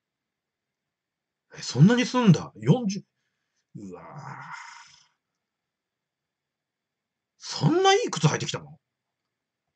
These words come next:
なんでここにティッシュペーパーが落ちてんだ、これ。なんでここにティッシュペーパーが落ちてるか知らんけどさ。うわぁ、いいの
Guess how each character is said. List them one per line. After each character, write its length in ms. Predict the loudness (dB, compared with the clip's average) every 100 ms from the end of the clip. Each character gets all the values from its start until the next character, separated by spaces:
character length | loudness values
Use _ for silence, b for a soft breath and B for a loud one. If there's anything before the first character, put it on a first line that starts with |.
| -8
な 100 | -2
ん 20 |
で 60 | -2
こ 80 | -4
こ 40 |
に 80 | -10
テ 80 | -8
ィ 20 |
ッ 40 |
シ 80 | -4
ュ 40 |
ペ 80 | -4
ー 40 | -6
パ 60 |
ー 20 |
が 60 | -8
落 60 | -8
ち 20 |
て 60 |
ん 40 | -10
だ、 60 |
こ 60 | -14
れ。 80 | -20 _ _ _
な 140 | -2 2
ん 20 |
で 60 | 2
こ 80 |
こ 60 | 0
に 80 | -10
テ 100 | -12 b 0
ィ 40 | 2
ッ 20 |
シ 120 | 2
ュ 40 | 4
ペ 120 | 4
ー 40 |
パ 80 | 4
ー 40 | -2
が 60 |
落 140 | -6 -6
ち 60 | -2
て 80 | -2
る 80 | -4
か 80 |
知 80 | -6
ら 100 | -6
ん 40 | -6
け 80 |
ど 80 | -10
さ。 160 | -18 -20 _ _ _ _ _ _ _ _ -20
う 180 | -20
わ 80 | -20
ぁ、 560 | -20 -20 -20 -20 -20
い 20 |
い 40 |
の 40 | -20